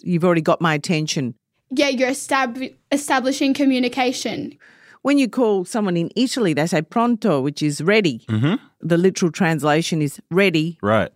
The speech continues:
Speaker 1: Yeah.
Speaker 2: Perfect.
Speaker 1: Well, look, I mean, the thing is that Marley doesn't like it.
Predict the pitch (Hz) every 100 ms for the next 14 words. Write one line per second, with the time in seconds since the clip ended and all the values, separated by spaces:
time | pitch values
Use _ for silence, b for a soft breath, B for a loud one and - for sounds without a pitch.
0 | _ - 185 151 - - 277 302 - -
1 | - - - - 220 220 220 - 285 -
2 | - 220 226 233 214 - 220 269 262 247
3 | 190 214 240 311 302 202 165 - 139 147
4 | 233 - - -